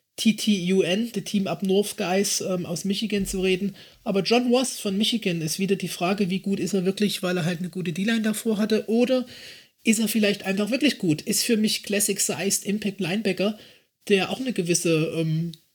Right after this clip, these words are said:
ja, Rolle in der N F L spielen wird und da schon unter dem Radar läuft. Und gerade für euch, denke ich, sehr, sehr interessant, denn ihr habt ja nun einen Coach in der Defense, der Michigan Guys sehr, sehr gut kennt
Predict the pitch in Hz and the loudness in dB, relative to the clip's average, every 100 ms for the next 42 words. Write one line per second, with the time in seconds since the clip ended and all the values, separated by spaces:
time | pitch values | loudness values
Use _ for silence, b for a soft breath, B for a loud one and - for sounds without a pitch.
0 | _ 190 175 170 160 - 208 220 196 190 | _ -4 0 0 -2 0 2 2 2 -2
1 | 190 196 - 175 - - 220 247 180 208 | -2 -4 -2 -2 -2 0 2 2 2 0
2 | - 180 170 160 185 - 233 - 208 233 | -2 -6 -6 -6 -8 -6 -6 -2 0 0
3 | 202 190 175 160 151 147 285 226 180 214 | 0 0 -2 -4 -4 -2 0 4 4 2
4 | - 214 - 269 311 240 254 320 285 240 | -2 -2 2 2 4 4 2 0 -2 -2
5 | 208 - - - 311 302 262 214 214 - | -2 0 0 2 2 2 -2 -2 0 0
6 | 196 247 226 196 196 208 - 214 208 196 | 0 0 -2 0 0 -2 -2 -2 0 0
7 | 190 190 - b b b - 254 285 247 | -2 -4 -8 b b b -2 2 2 2
8 | 214 196 226 226 196 - - 190 185 202 | 0 2 2 2 0 0 0 2 4 2
9 | 208 185 165 156 165 - 190 196 180 165 | 2 -2 -2 -2 0 0 2 2 2 0
10 | 160 - 190 185 214 | -4 -2 -4 -2 -4